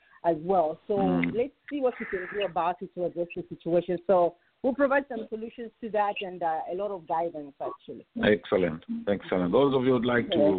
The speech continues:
Speaker 1: Yes.
Speaker 2: reach out or get more information, you can go to Carol Cares Foundation. There is a Facebook page, or even just search Carol Cares. You'll be able to find the website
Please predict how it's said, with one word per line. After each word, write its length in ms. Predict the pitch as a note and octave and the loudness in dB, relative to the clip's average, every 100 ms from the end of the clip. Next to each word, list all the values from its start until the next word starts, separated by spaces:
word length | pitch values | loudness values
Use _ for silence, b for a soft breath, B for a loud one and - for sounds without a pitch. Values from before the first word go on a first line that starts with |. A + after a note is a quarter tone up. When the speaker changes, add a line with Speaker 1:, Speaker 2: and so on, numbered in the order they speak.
| F2+ | 0
Speaker 1:
Yes. 80 | E2+ | -4
Speaker 2:
reach 320 | F#2+ A2 - | -2 -2 0
out 320 | A#2 C3+ C3+ F#2 | 0 0 -2 -6
or 160 | F#2+ | -6
get 260 | F2+ G#2+ - | -2 -4 -2
more 120 | G#2+ | -6
information, 720 | G2 G2 G2 G2+ G2 A2+ A#2+ - b b b - | -4 -6 -6 -4 -4 -4 -6 -8 b b b -10
you 140 | F2+ G2 | -4 -2
can 240 | A2 F#2+ | 0 0
go 140 | F#2+ | 0
to 160 | G2+ F#2 | 0 -4
Carol 300 | - G2+ G2+ | 2 4 4
Cares 300 | - G2+ F#2+ - | 4 2 0 -2
Foundation. 640 | F2+ F2 F2+ G#2 - C3 C3 - _ | -6 -2 0 0 2 0 0 -6 _
There 280 | F#2+ F#2+ F#2+ | -10 -6 -4
is 140 | F#2 E2 | -4 -4
a 120 | F2+ - | -6 -2
Facebook 360 | G#2 - F#2+ F2 - | -2 -2 -8 -8 2
page, 260 | A#2 C3 - - | 2 2 -4 -8
or 200 | F#2+ F2+ | -6 -4
even 320 | - G2 G2 F#2 | -4 -6 -6 -2
just 220 | A#2 B2 - | 0 0 0
search 200 | A2+ A2+ - | -2 -2 -2
Carol 260 | G#2+ G#2 | 2 0
Cares. 440 | - A2 G2+ G2 F2+ _ B B B _ | 0 2 4 2 -2 _ B B B _
You'll 140 | F#2 | -10
be 120 | F2 | -4
able 180 | G2 G2 | -2 -2
to 120 | - F#2+ | -4 -6
find 280 | G2 F#2+ | -2 -2
the 40 | F2 | -2
website 540 | F2 F#2+ - G2 F2+ | -2 -2 -4 -4 -4